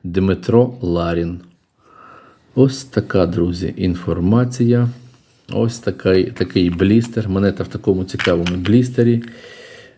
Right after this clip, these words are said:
Е, тож, кому сподобалась монетка, ви знаєте, що робити. Ставите лайкоси отакі.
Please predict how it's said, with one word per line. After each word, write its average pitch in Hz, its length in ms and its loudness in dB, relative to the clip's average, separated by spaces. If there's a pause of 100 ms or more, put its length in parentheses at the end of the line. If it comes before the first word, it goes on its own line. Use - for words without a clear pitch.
Е, 95 280 2
тож, 117 440 2
кому 131 520 2
сподобалась 104 880 -2
монетка, 92 640 -2 (100)
ви 92 300 2
знаєте, 101 480 0
що 110 240 2
робити. 110 520 2 (960)
Ставите 90 680 0
лайкоси 87 640 0
отакі. 101 520 -4